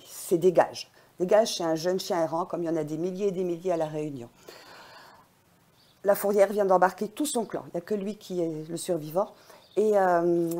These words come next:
et lui, c'est un optimiste. Alors, euh, il, il se morfond pas, il décide qu'il va se trouver un nouveau clan.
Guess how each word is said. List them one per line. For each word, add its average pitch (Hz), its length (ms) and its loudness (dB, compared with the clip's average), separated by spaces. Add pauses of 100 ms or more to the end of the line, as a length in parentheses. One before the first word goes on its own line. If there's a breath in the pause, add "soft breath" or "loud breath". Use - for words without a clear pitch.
et 196 80 2
lui, 220 140 -2
c'est 196 220 -10
un 175 120 0
optimiste. - 720 -10
Alors, 180 380 2
euh, 127 600 -10
il, 151 440 -10
il 190 80 -8
se - 120 -6
morfond 196 300 0
pas, 190 300 0
il 175 120 -4
décide 214 540 -2 (320 loud breath)
qu'il 190 420 2
va 175 100 0
se - 120 -8
trouver 185 400 -2
un 147 80 -4
nouveau 147 300 -6
clan. - 200 -16